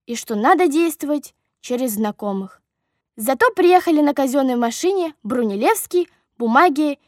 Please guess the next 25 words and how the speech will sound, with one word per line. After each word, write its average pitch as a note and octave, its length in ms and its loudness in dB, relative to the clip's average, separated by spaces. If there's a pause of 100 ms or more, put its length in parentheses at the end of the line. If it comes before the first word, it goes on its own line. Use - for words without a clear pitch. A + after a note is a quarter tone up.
(120)
и F4+ 100 2
Кашковладельцев. A3+ 1000 -4 (500)
Они G#3+ 300 -4
привезли C#4 800 -4 (440)
билеты. G3+ 720 -10 (960)
Ехать G4+ 400 0
Посиделкину D#4 680 0
было F4 260 2
скучно, A3+ 680 -10
в G3+ 100 -14
вагоне B3 420 0
он A#3 120 -2
был C4+ 200 -2
один. G#3+ 420 -6 (880)
И A#3+ 120 -12
главная C#4 760 0
беда D4+ 480 0 (200)
произошла E4+ 560 -2
не G4 140 2
от F#4 80 -2
того, G#4+ 260 0
что - 220 -8
Посиделкин D#4+ 800 -2
был E4 220 0
глуп. D4 420 -2